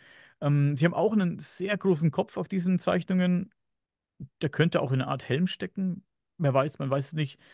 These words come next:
Mit ein, ja, wie gesagt, mit ein wenig Fantasie könnte man einen Grey Alien rein interpretieren. Sehr interessante Höhlenmalereien, Leute. Guckt euch die mal an. Also, es könnte, ja, wir haben hier vielleicht auch vielleicht diese bereits angesprochene Zivilisation, die eigentlich von hier stammt und sich irgendwann von der Erde gelöst hat. Also,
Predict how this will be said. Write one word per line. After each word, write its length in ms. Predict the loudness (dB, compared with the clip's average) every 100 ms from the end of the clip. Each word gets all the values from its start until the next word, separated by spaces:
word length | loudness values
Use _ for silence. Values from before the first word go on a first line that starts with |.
| -20 _
Mit 180 | -6 2
ein, 340 | 4 4 0 -10 2
ja, 200 | 2 4
wie 60 | 2
gesagt, 220 | -2 -4
mit 160 | -4 0
ein 60 |
wenig 260 | 2 2 0
Fantasie 460 | 0 0 -2 -2
könnte 240 | 0 0 2
man 160 | 0
einen 80 | 0
Grey 280 | 2 2 2
Alien 220 | 2 2
rein 180 | 0 -2
interpretieren. 720 | -2 -2 -2 0 2 2 2 -2 _
Sehr 360 | -4 2 4
interessante 560 | 4 2 0 0 0 2
Höhlenmalereien, 500 | 2 2 0 -2 -2
Leute. 260 | -2 -4 -6
Guckt 240 | -6 -4
euch 100 | -4
die 100 | 0
mal 100 | 2
an. 200 | 2 0 -8 -20 -20 _ _ _ _
Also, 300 | -6 -6 -8 -16 _ _ _
es 140 | -20 -2
könnte, 540 | 0 2 4 2 0 0
ja, 280 | 2 2 -2 -18 -20 -16
wir 260 | -4 2
haben 160 | 4 4
hier 120 | 4
vielleicht 220 | 2 0
auch 180 | -2 -6
vielleicht 320 | -6 -2 -2
diese 140 | -2 -2
bereits 280 | 0 0 0
angesprochene 440 | -4 -2 0 0
Zivilisation, 840 | 0 -4 -2 -6 -8 -2 0 2
die 120 | 2 2
eigentlich 340 | 2 0 -2
von 120 | 0
hier 140 | 0 0
stammt 420 | -4 -4 -4 0
und 140 | 0
sich 220 | 0 -4
irgendwann 360 | -2 0 0 0
von 100 | 2
der 100 | 2
Erde 160 | 4 6
gelöst 500 | 6 4 0 -4 -8
hat. 140 | -4
Also, 340 | -4 0 0